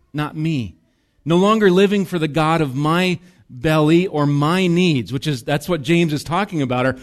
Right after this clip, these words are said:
fights and quarrels, my desires, this is what I want. No, dear Christian, it's what Jesus, it's, he is on the throne. He is Lord now. "Lord Jesus, what do you want?" And yet it's hard as we live in this already saved,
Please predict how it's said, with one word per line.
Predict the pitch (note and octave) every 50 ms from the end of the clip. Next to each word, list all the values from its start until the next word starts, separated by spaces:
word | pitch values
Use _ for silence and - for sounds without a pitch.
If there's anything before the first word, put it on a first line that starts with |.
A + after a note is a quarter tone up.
| - - - -
fights | F3 F3 F#3+ F3+ F3+
and | E3+ -
quarrels, | D#3+ F3+ F3 D3+ C3+ B2
my | C#3 E3+ G3+ G3+ G#3+ A3+ A#3
desires, | F#3+ F#3 D#3 C3 D#3 C#3+ C#3 C3+ C#3+
this | E3+ E3
is | E3+
what | F3+ F3+ F3+ D#3
I | F3+ G3+ G#3+ A3
want. | G3+ F3+ D3+ B2 A2 - - - _ _ _ _ _ _ _ _ _ _ _ _
No, | B2+ C#3+ D#3+ F#3 G#3 G#3 F#3 D#3
dear | B2 D3 C#3 C#3
Christian, | C3+ - - G3 G#3 G3 - - - C3+ B2 A2+ A2+ - -
it's | - C#3 - -
what | C#3+ C#3+ C#3 - C#3+
Jesus, | A2+ G#2+ A2+ D#3 F3+ F#3+ G3 F#3 C#3+ C3 A2 - - -
it's, | D#3 D3 - - - _
he | _ _ - - F3+ F#3 G3+ G#3+
is | G#3+ F3+ G3
on | F#3+ F#3+
the | F#3
throne. | - - F#3+ F#3+ F3+ E3
He | E3 D#3
is | D#3 C#3+ C3 C#3
Lord | D3+ E3 F3 F3+ F#3+ F#3+ E3 C3
now. | A#2 A2 G2+ F#2+ - - _ _ _ _ _ -
"Lord | D3+ D#3+ D3 A#2+
Jesus, | D3+ E3+ D#3 D3+ D#3+ - C3+
what | D3+ C#3+ -
do | D3+ D3+
you | D3 D3+ E3+ F#3 F#3+
want?" | F3 D3 A#2+ A2 G2 F2 - _ _ _ _ _ _ _ _ _ _ _ _ _ _ _ _ _ _ _ _ _ _ _ _ _ _ _ -
And | A#2+ C3
yet | C#3 D3+
it's | D#3+ D#3 -
hard | - - F3 F#3 G3 G3 E3+
as | D3 A#2+ B2+
we | D#3 D#3 D3
live | D3 D3+ E3+ F#3 F3+ E3
in | D#3+ D3
this | C#3+ C#3+ B2+ - - - -
already | D3 D3+ E3 F3 F3+ F3+ E3+ E3 E3
saved, | - - - F3 D#3+ E3 F3 F3 E3+ E3+ E3+